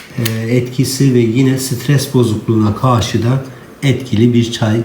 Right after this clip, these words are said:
İşte bu çayı içerek günün yorgunluğunu, stresini,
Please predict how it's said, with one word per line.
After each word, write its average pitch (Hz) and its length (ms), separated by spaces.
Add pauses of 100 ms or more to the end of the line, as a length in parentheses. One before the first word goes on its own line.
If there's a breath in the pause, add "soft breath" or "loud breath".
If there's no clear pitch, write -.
İşte 123 480 (400 loud breath)
bu 156 120
çayı 113 320
içerek 117 500 (520 loud breath)
günün 120 260
yorgunluğunu, 107 920
stresini, 110 880